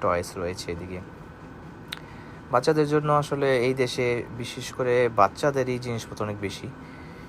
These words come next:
এখানে রয়েছে আপনার, আহ, কিছু প্যাকেট ড্রাগন, নিচে এদিকে কিছু, আহ, ক্যাজুয়াল ড্রাগনের মেলা রয়েছে। ওয়াও!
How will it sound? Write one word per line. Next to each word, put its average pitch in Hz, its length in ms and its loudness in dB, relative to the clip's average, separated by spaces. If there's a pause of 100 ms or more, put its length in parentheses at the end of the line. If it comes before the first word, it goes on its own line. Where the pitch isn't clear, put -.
(100)
এখানে 110 280 -2
রয়েছে 107 400 2
আপনার, 98 420 0
আহ, 87 640 0 (100)
কিছু 90 360 -2 (140)
প্যাকেট 95 260 -2 (100)
ড্রাগন, 90 580 0 (1160)
নিচে 107 360 -2
এদিকে 92 260 -2
কিছু, 92 320 -6
আহ, 92 1000 -6
ক্যাজুয়াল 98 440 0 (400)
ড্রাগনের 90 520 2 (520)
মেলা 98 340 0
রয়েছে। 85 560 -4 (880)
ওয়াও! 98 1900 6